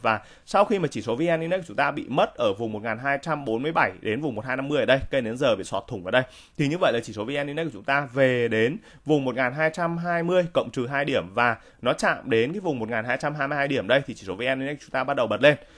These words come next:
Và quá trình bật lên đó thì Hùng bắt đầu, ờ, phân tích cái target kỹ thuật lên vùng một ngàn hai trăm năm mươi và tại vùng một hai năm mươi thì các anh chị nhìn thấy gì ạ? Những cái điểm gì? Những cái điểm test quay trở lại và cái điểm test kỹ thuật cực đẹp ở trong phiên giao dịch ngày hai mươi.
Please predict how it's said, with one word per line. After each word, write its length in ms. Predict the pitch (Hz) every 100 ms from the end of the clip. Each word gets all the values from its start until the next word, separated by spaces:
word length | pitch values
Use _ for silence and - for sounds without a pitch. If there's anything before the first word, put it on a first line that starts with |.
| - -
Và 120 | -
quá 200 | 139 -
trình 180 | 190 170
bật 140 | 147 143
lên 140 | 165
đó 220 | 131 139 170
thì 60 |
Hùng 160 | 147 127
bắt 180 | 175 175
đầu, 260 | 156 123 - _ _ _ _ _ _
ờ, 160 | 127
phân 180 | 120 165
tích 120 | 170
cái 80 | 196
target 280 | 190 180 202
kỹ 80 | -
thuật 200 | 170 -
lên 140 | 156
vùng 160 | 151 127
một 120 | 110
ngàn 160 | 120 113
hai 140 | 143
trăm 140 | 151 160
năm 160 | 160
mươi 160 | 180 202 165 - -
và 100 | 127
tại 200 | 131 120
vùng 160 | 120
một 120 | 117
hai 120 | 143 147
năm 140 | 151
mươi 140 | 160 135
thì 60 |
các 100 | 120
anh 80 | 147
chị 160 | - -
nhìn 180 | 117
thấy 200 | 110 110
gì 60 | 147
ạ? 60 | -
Những 220 | 120 123 151
cái 100 | 190
điểm 300 | 185 101 95
gì? 140 | 107
Những 120 | 110 123
cái 60 |
điểm 160 | 165 113
test 180 | - 214 -
quay 140 | 175
trở 80 | 135
lại 240 | 113 - 104
và 140 | 120
cái 160 | 110 151
điểm 160 | 135
test 200 | 90 165
kỹ 80 | 156
thuật 240 | 135 143 -
cực 180 | 147
đẹp 200 | 123 120
ở 80 | -
trong 140 | - 131
phiên 140 | 139
giao 100 | 143
dịch 100 | 117
ngày 120 | 98
hai 160 | 107 131
mươi. 180 | 165